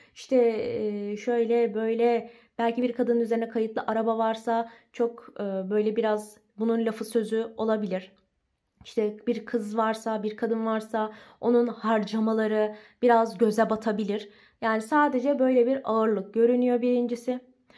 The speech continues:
İkinci olarak burada böyle yılan gibi bir kadın var. Adında soyadında U ve Y harfi çok net görünüyor.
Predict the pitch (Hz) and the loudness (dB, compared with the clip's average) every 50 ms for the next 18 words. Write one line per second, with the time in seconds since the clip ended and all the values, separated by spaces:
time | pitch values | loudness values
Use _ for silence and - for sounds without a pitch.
0 | - - - - _ _ - 247 247 - - 285 285 269 277 311 302 269 233 220 | -20 -20 -20 -20 _ _ -6 -6 -6 -4 -2 -2 -2 0 0 2 2 4 4 2
1 | 214 226 220 - 233 254 269 262 220 214 190 190 196 - - - 226 226 226 233 | 2 0 -2 -4 -2 0 0 2 2 0 0 -2 -4 -6 -6 -4 -4 -2 -2 -2
2 | 220 190 208 233 233 240 262 285 294 269 226 220 208 220 202 226 220 220 - - | -2 0 2 2 4 4 4 2 2 0 0 -2 -2 -4 -2 -4 -4 -4 -4 -6
3 | 214 196 208 208 226 233 240 226 233 233 - - _ - 214 214 226 233 233 247 | -6 -4 -2 -2 -2 -2 -2 -2 -4 -4 -8 -12 _ -4 -4 -2 0 2 2 2
4 | 240 247 240 233 214 220 220 233 226 - 247 240 247 226 233 220 208 202 202 220 | 0 0 -2 -2 -2 0 -2 -2 -2 0 0 2 4 4 4 4 2 2 0 0
5 | 220 240 226 220 220 233 214 - - 190 - - 202 208 202 - - 262 262 262 | 0 0 -2 -2 -4 -6 -10 -8 -10 -8 -6 -6 -6 -6 -6 -4 -2 0 2 2
6 | 262 254 254 254 247 | 2 2 2 2 0